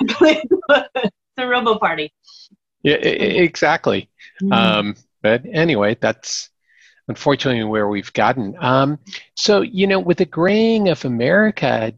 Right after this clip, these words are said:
Speaker 2: do you feel that the problem is gonna get worse before it gets better, or some of these new measures gonna kick in and help as, um, we become an aging,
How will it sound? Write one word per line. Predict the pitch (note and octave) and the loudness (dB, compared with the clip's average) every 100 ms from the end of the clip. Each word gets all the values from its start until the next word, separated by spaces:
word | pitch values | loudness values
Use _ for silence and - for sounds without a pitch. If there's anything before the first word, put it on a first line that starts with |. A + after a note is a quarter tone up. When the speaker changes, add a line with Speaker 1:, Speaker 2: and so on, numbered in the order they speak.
| - | -12
Speaker 2:
do | |
you | A#2 D#3 F3+ | -6 -6 -6
feel | - A#2+ D3 F#3 F3+ - - - _ _ - | -6 -2 2 4 2 -2 -18 -20 _ _ -2
that | C#3 B2+ B2+ - - _ _ _ _ _ - | 2 2 2 -4 -20 _ _ _ _ _ -10
the | B2+ A#2+ | -8 -4
problem | C#3+ A#2+ B2+ | 0 0 0
is | - | -4
gonna | - A2 | -4 -4
get | A#2+ - | -6 -6
worse | A#2 A#2+ C#3+ - | -4 -4 -4 -6
before | C3+ - B2 | -8 -4 -4
it | - | -4
gets | G#2 - | -10 -8
better, | - C#3 C3+ G#2+ | -4 -2 -2 -2
or | - A2+ | -2 -2
some | - B2 | -2 -2
of | A2+ | -2
these | A2 G2 - | -4 -6 -8
new | A2+ | -8
measures | A2 A2 A2+ - C#3+ - | -4 -2 -2 -2 -4 -4
gonna | - G#2+ | -4 -6
kick | - - A#2+ - | -6 -6 -6 -2
in | A2+ C3+ E3+ | -2 -2 -2
and | D#3+ A2+ G#2+ _ _ _ _ - | -2 -4 -10 _ _ _ _ -10
help | - A#2+ - D3+ | -2 0 0 -2
as, | B2 - | -2 -2
um, | A#2 G#2 G#2+ G#2 - _ _ _ - | -6 -4 -6 -10 -16 _ _ _ -8
we | E3 A#2+ | -4 -2
become | C3 C3 | -4 -4
an | A2+ | -2
aging, | A2 A2+ C#3 A2 | -2 -4 -6 -8